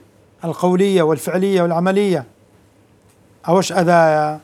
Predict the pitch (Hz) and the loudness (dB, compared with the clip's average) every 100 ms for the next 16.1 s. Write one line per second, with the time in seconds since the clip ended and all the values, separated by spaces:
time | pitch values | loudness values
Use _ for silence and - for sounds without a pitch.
0 | _ _ _ _ _ _ 196 175 180 147 | _ _ _ _ _ _ -6 -2 -2 -2
1 | 185 175 175 175 170 - 180 175 165 165 | -4 -2 -2 -2 -4 -4 -2 -2 -2 -2
2 | 165 180 - 165 165 170 156 160 180 196 | -2 -6 -8 -6 -4 -4 -2 -2 -2 -2
3 | 160 - 170 165 165 156 135 156 147 175 | -2 -2 -2 -2 -4 -8 -8 -10 -4 -2
4 | 185 233 233 - - - 165 165 185 175 | -2 -4 -8 -20 -20 -12 0 2 4 2
5 | 165 165 147 160 156 - 139 - 151 170 | -4 -4 -4 -6 -8 -10 -10 -10 -8 -6
6 | 208 247 - - _ 156 151 170 143 165 | -6 -8 -14 -20 _ -6 -2 0 0 -2
7 | 160 156 147 147 190 180 185 185 175 156 | -2 -2 -2 -2 -4 -2 0 2 2 -2
8 | 135 123 156 151 156 160 208 226 - - | -6 -8 -6 -6 -8 -4 -4 -4 -14 -20
9 | _ 135 160 165 160 143 156 147 143 139 | _ -2 2 2 2 -2 -4 -4 -6 -10
10 | 131 _ _ _ _ _ _ _ _ _ | -14 _ _ _ _ _ _ _ _ _
11 | _ _ - - - _ _ - _ _ | _ _ -20 -20 -20 _ _ -20 _ _
12 | _ _ _ - - _ 107 - - - | _ _ _ -20 -20 _ -20 -20 -20 -20
13 | - - - 104 107 104 104 101 98 98 | -20 -20 -20 -20 -20 _ -20 -20 -20 -20
14 | 95 - - _ - - - - 180 175 | -20 -20 -20 _ -20 -20 -20 -8 -2 0
15 | 165 131 165 170 180 170 165 190 185 254 | 0 0 -2 0 -2 -2 0 -2 0 -2